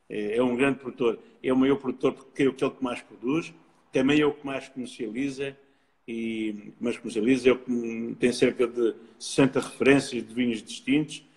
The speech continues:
e que neste momento está no top ten dos exportadores de vinhos do Brasil.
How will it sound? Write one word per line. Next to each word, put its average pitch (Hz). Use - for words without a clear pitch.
e 127
que -
neste 139
momento 147
está -
no 123
top 160
ten 143
dos 127
exportadores 127
de 117
vinhos 120
do 131
Brasil. 110